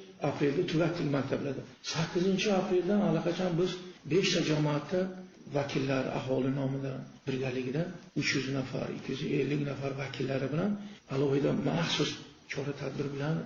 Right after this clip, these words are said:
Istiqlol jamoatida, Tog'ayak jamoatida, Kurush, Imo Osiyo pozitsiyalarida shularda allaqachon o'tkazib bo'ldik.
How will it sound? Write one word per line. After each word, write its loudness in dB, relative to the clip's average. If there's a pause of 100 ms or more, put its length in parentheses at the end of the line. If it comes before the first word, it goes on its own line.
(340)
Istiqlol 2 (500)
jamoatida, -2 (200)
Tog'ayak 2 (100)
jamoatida, 0 (360)
Kurush, 4 (200)
Imo 4 (120)
Osiyo 0
pozitsiyalarida 2 (360)
shularda 2
allaqachon -2
o'tkazib 0
bo'ldik. 2